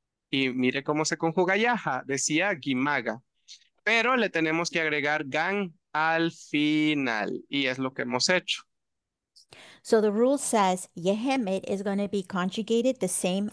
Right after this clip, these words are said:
Speaker 2: as Yaha, and we're gonna add the suffix gan at the end. So if you see it, uh, Gibaga would be the simple present, and the orange text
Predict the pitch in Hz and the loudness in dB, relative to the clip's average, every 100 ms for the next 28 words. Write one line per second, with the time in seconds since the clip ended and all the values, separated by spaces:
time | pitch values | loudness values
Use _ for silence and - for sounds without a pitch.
0 | - 202 208 - - 180 202 208 208 165 | -2 -2 -2 -6 -10 0 2 0 -2 -8
1 | 170 - - 190 196 202 202 - 175 180 | -8 -14 -6 -2 0 0 -2 -4 -4 -4
2 | 180 180 - 185 - 170 - - - _ | -4 -6 -2 -4 -2 -6 -6 -16 -20 _
3 | 165 151 190 190 233 - - - 190 - | -10 -2 0 0 -2 -6 -18 -6 -6 -4
4 | 175 190 170 180 _ _ - - 196 190 | -2 0 0 -4 _ _ -6 2 2 2
5 | 202 208 - 254 269 190 190 208 - - | -4 -6 -4 -2 2 2 0 -4 -20 -20
6 | - 175 175 185 170 175 190 196 247 240 | -4 0 0 -2 -6 -2 0 2 0 0
7 | - 190 170 190 175 170 165 170 - 202 | -2 -6 -4 -6 -2 0 0 -2 -4 -2
8 | 202 202 240 269 359 392 _ - 196 190 | -2 -4 -2 -2 -2 -6 _ -6 -2 -2
9 | 190 185 - 262 240 196 - - 277 - | 0 -2 0 0 2 -2 -8 -4 -4 -2
10 | - - | -10 -10